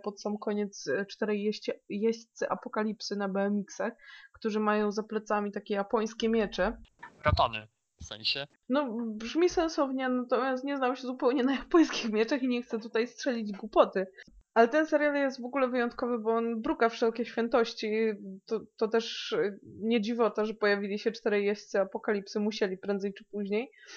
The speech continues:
Speaker 1: Cała fabuła zasadza się na tym, że na samym początku, w pierwszym odcinku pierwszego sezonu, e, jest burza,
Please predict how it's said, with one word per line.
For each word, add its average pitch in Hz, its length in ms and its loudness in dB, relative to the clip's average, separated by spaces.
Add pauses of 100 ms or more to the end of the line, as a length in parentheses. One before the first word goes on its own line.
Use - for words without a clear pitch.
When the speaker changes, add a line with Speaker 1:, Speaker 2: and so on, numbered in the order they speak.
(260)
Speaker 1:
Cała 254 240 8
fabuła 254 380 4
zasadza 233 400 0
się 226 140 -2
na 226 160 2
tym, 233 320 -2
że 214 160 -6
na 220 160 0
samym 254 220 2
początku, 226 420 -2
w - 40 -20
pierwszym 240 280 0
odcinku 220 320 -4
pierwszego 214 340 -2
sezonu, 220 500 0 (460)
e, 208 240 4
jest 214 280 2
burza, 262 600 4